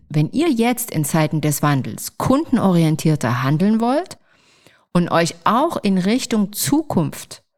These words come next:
bewegen wollt, umstrukturieren wollt, dann überprüft im Detail Schritt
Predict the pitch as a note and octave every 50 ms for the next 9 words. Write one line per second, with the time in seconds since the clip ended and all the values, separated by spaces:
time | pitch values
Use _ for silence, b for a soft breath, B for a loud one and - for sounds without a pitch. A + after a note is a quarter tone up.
0 | _ - - D3+ C3+ D3 D#3+ D3 B2+ C3 C#3+ C#3 B2+ A#2 E2+ A#1 A1+ - - -
1 | - _ _ _ - C4 D4 D#4+ - - - - F3 - - E3+ D3+ D3+ B2 A2+
2 | B2 A#2+ - G2 G2 - - - - B B B B B B E3 F3+ F3+ - F#3
3 | F3+ G3 F#3+ F#3+ - - - C4 D4 E4+ F4+ - - - - G#3 G3+ - G3+ F#3+
4 | - - C3 A#2 G#2 - - - _ - - - - - E3+ F#3+ - -